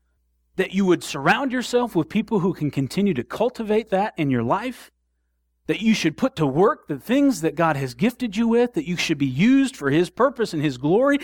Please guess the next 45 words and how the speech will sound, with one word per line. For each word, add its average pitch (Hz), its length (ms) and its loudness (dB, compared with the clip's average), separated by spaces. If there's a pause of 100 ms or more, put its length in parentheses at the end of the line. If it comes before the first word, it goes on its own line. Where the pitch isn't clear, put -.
(120)
and 185 160 2
that 202 120 0
you 208 60 -4
should 190 200 -4
bring 185 180 0
glory 226 320 2
to 226 100 0
his 160 160 2
name 240 300 2
through - 160 -4
your 233 240 2
praises, 190 840 -6 (720)
that - 100 -16
you 240 100 2
would 214 160 -2
testify 196 800 0
to 147 80 0
what 175 160 0
God 226 180 2
has 214 140 -4
done. 262 180 0
And 214 80 0
we 208 80 0
see 254 200 -6
that 240 160 0
immediately 240 600 2
happen 156 360 -2
in 127 80 2
this 120 200 -2
man's 95 320 -6
life. - 360 -20 (600)
And 135 120 0
in 135 100 2
verse 143 240 0
nine, 147 240 4
"And 131 140 2
all 143 160 2
the 135 80 -4
people 123 320 -4
saw 135 300 0
him 131 180 -2
walking 135 560 -2 (120)
and 117 160 -6
praising 123 540 -2
God." 85 400 -4